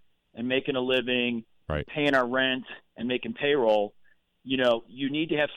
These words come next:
Speaker 1: somebody that's watching that legislature over there, 'cause no man's liberty, property, or, or, or, or, or, or, um, or security
Speaker 2: Is
Speaker 1: are
Speaker 2: safe.
Speaker 1: safe, you
Speaker 2: When,
Speaker 1: know,
Speaker 2: when they're in
Speaker 1: when
Speaker 2: town.
Speaker 1: the General Assem-, or property are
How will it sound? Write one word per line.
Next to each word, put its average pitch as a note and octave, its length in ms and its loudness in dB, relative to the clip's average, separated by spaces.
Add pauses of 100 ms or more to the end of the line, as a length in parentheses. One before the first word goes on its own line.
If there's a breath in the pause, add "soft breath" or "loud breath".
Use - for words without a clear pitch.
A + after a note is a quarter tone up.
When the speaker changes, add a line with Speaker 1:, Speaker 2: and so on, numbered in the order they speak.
Speaker 1:
somebody D3+ 340 2
that's C3 180 -8
watching C3+ 640 -4 (400)
that B2+ 180 -6
legislature C#3 580 -6
over A2+ 140 -8
there, A#2 220 -2 (260 soft breath)
'cause A2 160 -10
no B2+ 160 -2
man's C3 340 -2
liberty, C#3+ 400 2
property, C3 520 0
or, A#2 160 -2
or, A#2 260 -4
or, A#2+ 220 -2
or, A#2 380 -2 (420)
or, A#2+ 340 0
or, A2+ 380 2
um, G#2 340 2 (640)
or A2+ 120 -10
security A#2+ 680 0 (240)
Speaker 2:
Is D2 220 -6
Speaker 1:
are C#2 140 -2
Speaker 2:
safe. - 140 -12
Speaker 1:
safe, A#2+ 340 0 (720)
you B2+ 120 -4
Speaker 2:
When, B2 80 0
Speaker 1:
know, A2 140 0
Speaker 2:
when F2 160 -2
they're D2+ 140 -2
in C#2+ 60 -4
Speaker 1:
when C3 120 -2
Speaker 2:
town. B2+ 160 0
Speaker 1:
the A#2+ 60 -4
General B2 300 -2
Assem-, C#3+ 220 -2
or C#3 200 4
property C#3+ 520 -2
are A2 120 -12